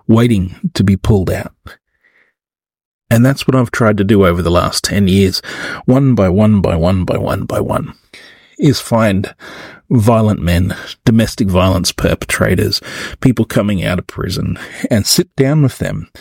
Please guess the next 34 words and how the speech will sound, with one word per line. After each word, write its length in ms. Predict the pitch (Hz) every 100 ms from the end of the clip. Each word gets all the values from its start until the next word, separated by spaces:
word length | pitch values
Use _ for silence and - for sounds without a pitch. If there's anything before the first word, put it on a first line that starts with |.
| - - - _
and 140 | 123 120
get 140 | 131
to 120 | -
understand 540 | 139 113 - - 120 107
them 100 | 82
and 100 | 87
get 140 | 101
to 120 | -
know 240 | 98 95 98
them 240 | - 87 - - - -
in 100 | -
a 60 | 127
way 460 | 101 107 131 123 - - _ _ -
that 100 | 98
I 120 | 101
can 240 | - 107
bring 280 | 92 95 90
out 400 | 107 101 - - - - - - -
that 160 | - 98
imago 520 | 95 98 98 90 87
Dei, 360 | 82 - 87 92 -
the 180 | 165 113 -
image 320 | 120 110 104
of 160 | 95 90
God, 380 | 85 - 92 - - - -
and 100 | 117
inspire 640 | 110 - - 147 151 143
them 260 | 113 101 90 - _ _ -
to 120 | 123
walk 340 | 107 123 -
a 40 | 110
life 480 | 113 110 95 - - - - - - _
to 100 | -
become 460 | 101 107 127 113 101